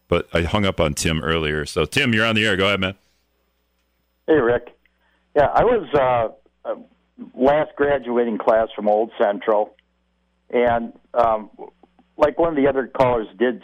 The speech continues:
Speaker 2: say, there is a lot of pride in, you know, the name, um, you know, the Raiders. Um, but I'm thinking, you know, they have the logo on there. I mean, what, what do they call it, the Red Knights or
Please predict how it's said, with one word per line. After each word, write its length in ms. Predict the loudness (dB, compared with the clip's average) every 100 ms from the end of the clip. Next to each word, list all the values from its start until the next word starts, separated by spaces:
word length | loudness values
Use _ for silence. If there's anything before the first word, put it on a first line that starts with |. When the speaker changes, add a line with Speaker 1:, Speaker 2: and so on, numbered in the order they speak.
| 0
Speaker 2:
say, 180 | 0
there 220 | 2 0 0
is 80 | 0
a 60 |
lot 200 | 2 2
of 120 | 0
pride 360 | 0 0 0 0
in, 280 | -2 -2 -8 -4
you 100 | 0
know, 340 | 2 2 0 -8 -20 _ -4
the 120 | -2
name, 640 | 2 0 2 0 0 -2 -6 _ _ _ _ _
um, 420 | 0 2 0 -6 -12 _ _ _ -18 -2
you 100 | 2
know, 200 | 2 2
the 100 | 0
Raiders. 540 | 2 2 0 -2 -2 -6 -18 _ _ _ _ _ _ 0
Um, 320 | 2 -2 -10 -18 _ _ _ _
but 160 | 2 2
I'm 120 | 2
thinking, 460 | 0 2 0 0 0
you 100 | 2
know, 420 | 2 2 0 -4 _ _ _ _ _ _ _ _ _ _ -16
they 220 | -2 0 2
have 300 | 2 0 0
the 80 |
logo 520 | 0 2 2 0 0 2
on 200 | 0 0
there. 100 | 0
I 80 |
mean, 200 | 0 0
what, 380 | 2 2 0 -8
what 160 | -12 -4
do 80 | -2
they 60 |
call 260 | 0 2 2
it, 60 | 0
the 80 | 0
Red 280 | 2 0
Knights 360 | 0 0 0 -4
or 140 | -4